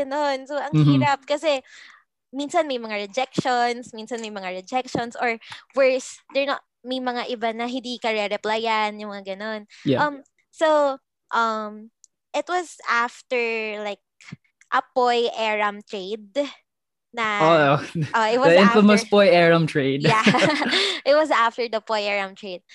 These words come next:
Speaker 1: So, but medyo pandemic na rin yun. So, I was
Speaker 2: Mm-mm.
Speaker 1: so curious about, um,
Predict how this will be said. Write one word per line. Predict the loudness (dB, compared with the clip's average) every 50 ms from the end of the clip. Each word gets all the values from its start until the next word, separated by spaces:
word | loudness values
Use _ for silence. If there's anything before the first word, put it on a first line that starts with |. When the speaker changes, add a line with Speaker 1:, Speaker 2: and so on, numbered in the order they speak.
| -20 -20 -20 _
Speaker 1:
So, | _ _ -4 -2 -2 -2 -4 -6 -10 -12 -14 _ _ _ _ _ _
but | -6 -2 -2 -2 -2 _ _ _
medyo | -4 -4 -2 -2 -2 -2
pandemic | 0 -2 -2 0 -2 -2 -2 -4 -8 -12
na | -12 -14
rin | -14 -14 -14 -14
yun. | -16 -16 -16 -8
So, | -4 -2
I | 0 0 2
was | 0 0 -2
Speaker 2:
Mm-mm. | -2 -2
Speaker 1:
so | -2 -2 -4 _
curious | -12 -10 -8 -8 -8 -6 -6 -6 -6 -6
about, | -10 -8 -4 -4 -4 -4 -6 _ _ _ _ _ _ _ -10
um, | -10 -10 -10 -12 -18 _ _